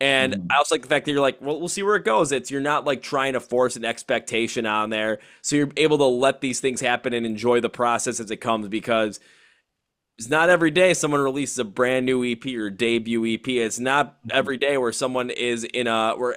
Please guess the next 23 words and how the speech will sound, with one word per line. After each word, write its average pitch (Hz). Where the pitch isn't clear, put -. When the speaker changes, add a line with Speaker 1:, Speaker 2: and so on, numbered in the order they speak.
Speaker 1:
any 151
musician 135
is 123
in 127
a 117
band 123
where 120
it's 113
like, 101
"This 131
could 151
viably 101
easily 95
be 107
something." 76
It's -
not 185
every 208
day 214
that 185
that 180
happens. 131
So 110